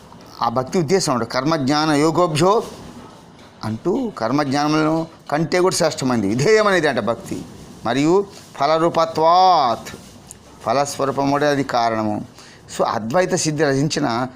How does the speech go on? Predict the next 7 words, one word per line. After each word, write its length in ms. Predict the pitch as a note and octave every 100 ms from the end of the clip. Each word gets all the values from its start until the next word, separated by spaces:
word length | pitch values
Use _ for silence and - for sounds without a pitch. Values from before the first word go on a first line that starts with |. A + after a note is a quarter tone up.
| -
శ్రీ 120 | - C#3
మధుసూదన 840 | A2 A#2 D3+ C#3 - - D#3 D#3+
సరస్వతి 600 | D3+ B2+ B2 B2+ A#2+ B2
కూడా 240 | - B2+
ఏమన్నారంటే, 920 | A#2 G#2+ B2 B2+ A#2+ C3+ - - F3 - - - - - - - - - F3+
ఇక్కడ 580 | F3 G3 D#3+ A#2 B2+ D#3+
భావవేశంలో 1000 | - B2+ E3+ F3+ F#3 F3+ F3 E3+ D#3+ C3+